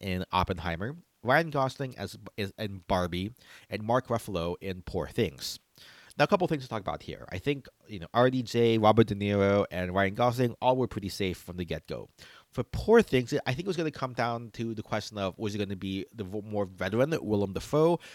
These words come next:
or the more flashier Mark Ruffalo? Personally, I wanted Dafoe. Um, I found his character just a little bit more interesting, and I thought it would, you know,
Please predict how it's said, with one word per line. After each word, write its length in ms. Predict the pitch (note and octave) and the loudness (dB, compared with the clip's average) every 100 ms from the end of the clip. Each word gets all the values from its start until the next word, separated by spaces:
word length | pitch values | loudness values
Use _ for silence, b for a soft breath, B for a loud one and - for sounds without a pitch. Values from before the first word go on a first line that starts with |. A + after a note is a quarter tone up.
| B | B
or 100 | C#3+ | -4
the 100 | D3 | -2
more 120 | D3 | 0
flashier 580 | C#3+ - C3 C3+ C3+ C3 | -2 2 2 2 -2 -4
Mark 300 | A2+ G2+ G2+ | -2 -2 -2
Ruffalo? 460 | G2 A#2 E2+ C#2 - B B B - | -4 -4 -4 -6 -8 B B B -4
Personally, 400 | F3 E3+ F#3 - | -2 -2 -8 -2
I 140 | B2 | 0
wanted 260 | C#3 D3 D3+ | 2 2 0
Dafoe. 460 | D#3 D#3+ E3 G#3+ - | -2 0 0 -2 -2
Um, 180 | G#2+ G2+ | -2 0
I 80 | A2 | -4
found 220 | C3+ B2 | -4 -6
his 120 | A#2 | -8
character 280 | - A#2 A2 | -4 -4 -4
just 180 | C3 C#3 | -10 -6
a 40 | |
little 180 | B2+ C#3 | -2 0
bit 160 | C#3 B2 | 0 -2
more 140 | A#2 | -6
interesting, 560 | G2 - A#2 - D3+ F2+ | -8 -12 -8 -6 -6 -4
and 160 | A2 | -2
I 80 | F2+ | -2
thought 200 | - A2+ | -2 -2
it 100 | A2+ | 0
would, 200 | A2+ G#2+ | -2 -4
you 120 | A2+ | -6
know, 80 | F2 | -8